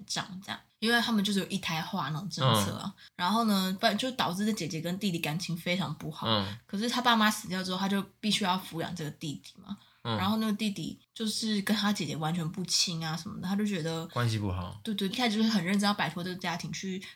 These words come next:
Speaker 1: 北京考试啊，
Speaker 2: 嗯。
Speaker 1: 就是去工作之类的，所以一直在帮他找那种寄养、送养家庭这样。
Speaker 2: 嗯。
Speaker 1: 然后他带上了这弟弟，他们一定就是产生了一些感情啊。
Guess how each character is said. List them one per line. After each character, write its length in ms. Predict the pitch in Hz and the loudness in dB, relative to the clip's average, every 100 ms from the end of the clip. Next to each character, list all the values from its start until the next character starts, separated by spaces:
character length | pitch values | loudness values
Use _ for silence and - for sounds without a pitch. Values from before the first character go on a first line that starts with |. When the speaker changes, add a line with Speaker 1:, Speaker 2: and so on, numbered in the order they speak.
| - | -10
Speaker 1:
北 140 | 151 | -8
京 200 | 151 180 | -4 -2
考 240 | 190 175 156 | -2 -2 -2
试 320 | - - 160 | -2 -2 -4
啊， 160 | 147 - | -4 -2
Speaker 2:
嗯。 120 | 120 | -2
Speaker 1:
就 140 | 147 180 | -2 -4
是 260 | 175 165 160 | -4 -4 -8
去 200 | - 202 | -12 -10
工 280 | 165 160 165 | -8 -6 -6
作 220 | 170 151 | -6 -8
之 220 | - 143 | -6 -6
类 180 | 143 - | -6 -6
的， 120 | 196 147 | -6 -4
所 160 | 175 190 | -2 -2
以 40 | |
一 100 | 202 | 0
直 20 | 196 | 2
在 140 | 175 | 2
帮 120 | 170 | 0
他 80 | 180 | -2
找 220 | 180 156 | -2 -4
那 80 | 160 | -4
种 80 | 160 - | -4 -6
寄 160 | - 165 | -6 -4
养、 120 | 160 165 | -6 -6
送 220 | - 208 | -2 0
养 160 | 147 151 | 0 -4
家 220 | 156 127 | -2 -2
庭 200 | - - - | -4 -8 -10
这 80 | - | -12
样。 140 | 95 - - | -12 -12 -4
Speaker 2:
嗯。 340 | 113 104 104 104 - - | -2 -2 -4 -10 -20 -8
Speaker 1:
然 100 | 180 | -2
后 60 | 214 | 0
他 80 | 226 | 2
带 200 | 233 208 | 4 6
上 120 | 208 | 6
了 40 | |
这 100 | 190 | 4
弟 140 | 202 180 | 0 0
弟， 80 | |
他 100 | 208 | 2
们 120 | 269 240 | 2 2
一 100 | 196 | 0
定 140 | 220 | 2
就 60 | 220 | 0
是 160 | 220 202 | 0 0
产 240 | 190 160 | 0 0
生 140 | 202 | 0
了 60 | 185 | 0
一 40 | |
些 120 | 190 175 | 0 -2
感 260 | 139 - | -4 -4
情 240 | - - - | -4 -4 -6
啊。 180 | - | -10